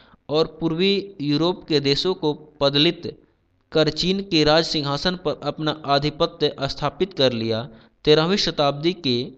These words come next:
उत्तर काल में उनके चीनी सम्राट कुबलाई खां ने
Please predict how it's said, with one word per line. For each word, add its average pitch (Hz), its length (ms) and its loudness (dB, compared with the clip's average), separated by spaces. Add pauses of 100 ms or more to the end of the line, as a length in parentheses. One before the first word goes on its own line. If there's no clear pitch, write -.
उत्तर 185 320 -4
काल 123 320 2
में 135 240 -6 (440)
उनके 180 320 -2
चीनी 170 340 -2
सम्राट 156 600 -2 (540)
कुबलाई 147 440 4
खां 143 280 0
ने 123 240 -4